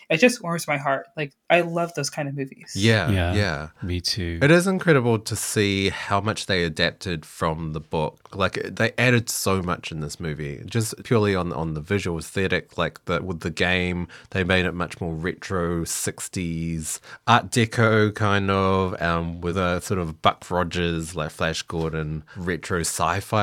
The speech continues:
Speaker 2: aesthetic to the whole,
Speaker 1: Mm-hmm.
Speaker 2: whole film. The robot looks really retro. The Zorgon ships look really retro with all the sort of bolts that you can see.
Speaker 3: <laughs> Yeah, and the fins.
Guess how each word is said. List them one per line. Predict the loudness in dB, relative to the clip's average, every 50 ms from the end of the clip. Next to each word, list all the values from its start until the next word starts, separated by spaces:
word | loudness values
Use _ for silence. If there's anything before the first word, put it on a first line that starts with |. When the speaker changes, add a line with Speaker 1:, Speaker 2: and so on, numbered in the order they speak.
| 2 2
Speaker 2:
aesthetic | 0 0 0 0 2 2 2 2 0 -4 _ -4
to | 0 0
the | 2 2
whole, | 4 4 4 4 2 2
Speaker 1:
Mm-hmm. | 0 0
Speaker 2:
whole | 0 -2
film. | 2 2 4 6 6 6 4 4
The | 2 0
robot | 2 4 6 6 6 6 6 4 4 4
looks | 0 -2 -2 -4 -6 -4
really | 0 2 2 2 2 2
retro. | 0 0 -2 -2 -2 -4 -2 0 2 2 2 2 2 0 0
The | -2 -2 -4 -4
Zorgon | -2 -2 0 0 2 2 2 2 2 2 2 0
ships | 0 0 0 0 -2 -2 -8 -8 -6
look | -6 -6 -6 -4
really | -4 -4 -2 -2 -2 -2
retro | -2 -2 -2 -2 -4 -6 -4 -2 -2 -2
with | -2 -2 -4 -4
all | -4 -4 -4 -4
the | -4 -4 -6 -6
sort | -8 -8 -8 -8
of | -8 -4 0
bolts | 0 0 0 -2 -8 -14 -12
that | -12 -10 -10
you | -10 -12
can | -12 -10 -10 -10
see. | -8 -6 -4 -2 0 0 0 -2 -4
Speaker 3:
<laughs> | -8
Yeah, | -8 -6 -6 -6
and | -6 -6
the | -6
fins. | -4 2 4 4 4 4 0 -2 -2 -2 -2